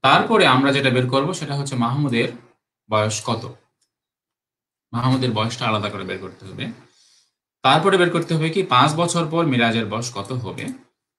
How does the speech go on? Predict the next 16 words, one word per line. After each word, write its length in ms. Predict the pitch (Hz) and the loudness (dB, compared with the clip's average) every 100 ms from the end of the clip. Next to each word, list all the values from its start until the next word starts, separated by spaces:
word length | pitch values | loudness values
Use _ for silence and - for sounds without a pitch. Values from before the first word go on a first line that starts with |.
| _ _ _ _ _ _ - - 113 | _ _ _ _ _ _ -20 -12 -6
এখানে 160 | 170 165 | 0 2
একটা 140 | - 131 | 0 -2
প্রশ্নবোধক 480 | 143 151 147 151 147 | -2 0 0 0 -4
চিহ্ন 180 | 139 131 123 | 0 0 2
হবে, 160 | 113 143 - - - _ - - _ - 107 _ - 131 | 0 -2 -6 -10 -20 _ -20 -20 _ -18 -18 _ -8 -2
দিয়ে 180 | 135 120 | 0 2
দিলাম। 220 | 117 120 240 - - _ _ _ _ _ _ _ _ _ _ _ _ _ _ _ _ _ _ _ _ _ _ _ _ - | 0 0 -4 -8 -14 _ _ _ _ _ _ _ _ _ _ _ _ _ _ _ _ _ _ _ _ _ _ _ _ -8
ওকে, 220 | 127 135 - - - _ _ _ _ _ _ _ _ _ _ _ _ _ _ _ _ _ _ _ _ | 0 0 0 -6 -20 _ _ _ _ _ _ _ _ _ _ _ _ _ _ _ _ _ _ _ _
আহ, 380 | 117 120 117 117 117 113 - - _ _ _ _ _ _ _ _ _ _ _ _ _ - | 2 4 6 4 2 -6 -14 -20 _ _ _ _ _ _ _ _ _ _ _ _ _ -4
এখানে 240 | 131 175 170 | 0 0 2
কিন্তু 160 | 156 123 | 2 2
দেখো, 240 | 127 143 113 - - - - _ - | 2 0 -2 -4 -12 -20 -20 _ -4
মিরাজের 480 | 117 143 175 185 190 135 | 2 4 4 4 4 4
বয়স 240 | 143 185 156 180 | 2 2 2 2
যদি 140 | 175 | 2
আমি 100 | 170 | 2